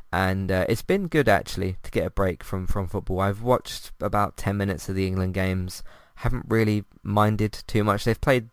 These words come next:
these smaller teams that we should be easily beating, so it's actually been good to get a break from the, <laughs> from the football.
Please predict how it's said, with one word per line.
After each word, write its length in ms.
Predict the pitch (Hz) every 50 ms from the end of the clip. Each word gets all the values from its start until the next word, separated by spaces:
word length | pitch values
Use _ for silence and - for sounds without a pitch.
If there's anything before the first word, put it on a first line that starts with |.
| _ -
these 240 | 117 113 104 95
smaller 400 | - - - - 110 104 101 98
teams 360 | 95 - - 101 95 92 92 92
that 120 | 92 -
we 100 | - 90
should 200 | 85 - - 90
be 100 | - 92
easily 360 | 85 65 92 90 85 87 87 85
beating, 320 | - 92 76 - 92 90
so 120 | - -
it's 220 | 92 90 90 - -
actually 240 | 165 170 - - -
been 180 | - 156 143
good 200 | 123 - 131 -
to 100 | - -
get 140 | - 87 87
a 40 | 92
break 220 | - - 95 92
from 200 | - - 95 92
the, 120 | 90 92 90
<laughs> 0 |
from 360 | - - - - - 107 90
the 60 | -
football. 420 | - - 98 95 - - 92 90